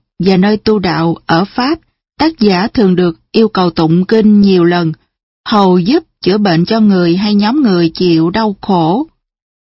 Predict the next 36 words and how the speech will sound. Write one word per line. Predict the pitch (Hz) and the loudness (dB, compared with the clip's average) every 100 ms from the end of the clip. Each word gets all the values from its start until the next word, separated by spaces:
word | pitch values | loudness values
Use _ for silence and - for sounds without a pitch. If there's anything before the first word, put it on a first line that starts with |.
| - | -4
Ngay | 226 254 254 | 0 0 0
sau | 226 254 | -2 -6
khi | - 247 220 | -4 -4 -2
đến | 226 240 320 339 | -2 -2 -2 -2
Himalaya | 262 214 220 214 208 208 | -2 0 0 -2 -2 -2
lần | 202 175 | -2 -2
đầu | 170 175 | -2 -2
tiên, | 165 233 240 220 _ _ _ _ _ - | -2 -2 0 -2 _ _ _ _ _ -6
tác | 330 320 | -4 -2
giả | 202 - | -4 -4
thề | - 202 185 170 _ _ _ - | -4 -2 -2 -4 _ _ _ -2
lưu | 220 247 | 0 2
lại | 226 175 | 0 0
nơi | 180 214 | 0 0
ẩn | 220 185 175 247 | -2 -2 -2 0
dật | 208 170 _ | -2 -4 _
trong | 226 202 | -2 0
một | 175 - | 0 -4
tháng. | - 226 247 349 - _ _ _ _ _ _ _ | -6 -4 -2 -4 -8 _ _ _ _ _ _ _
Tác | 320 330 | -4 0
giả | 202 202 175 247 | 0 0 -2 -2
cư | - 226 | 0 0
ngụ | 196 175 160 160 - | 2 0 2 0 0
ở | - 160 | -4 -4
thung | 208 220 196 | 0 0 2
lũng | 165 185 | 0 0
Kathmandu, | 226 277 - 202 202 185 196 190 - _ _ _ _ | -2 -4 -2 0 2 2 2 0 -4 _ _ _ _
gần | 214 196 185 175 | 0 2 0 0
tu | 247 208 | -2 0
viện | 180 165 170 | 0 0 -2
Kopan | - 214 - 208 196 - _ _ - | -2 -4 -2 -2 -2 -6 _ _ -2
của | 208 240 | 0 0
vị | 190 180 175 | 0 2 0
Lạt | 190 180 | -2 -4
Ma | - 208 208 196 | -2 0 0 -2
sống | - 208 226 | -2 -2 -2